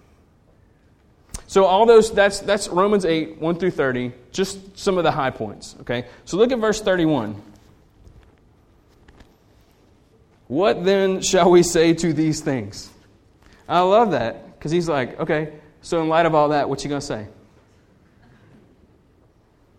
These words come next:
What's your response to this? "If God is for us,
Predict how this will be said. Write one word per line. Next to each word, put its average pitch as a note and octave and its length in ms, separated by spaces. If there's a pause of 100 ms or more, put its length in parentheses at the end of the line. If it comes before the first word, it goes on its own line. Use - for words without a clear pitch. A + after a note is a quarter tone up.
(580)
What's D#3 220
your E3 100
response D3+ 600
to C3+ 60
this? G#2 360 (880)
"If D3+ 180
God D#3+ 300
is E3+ 100
for E3 360
us, B2 360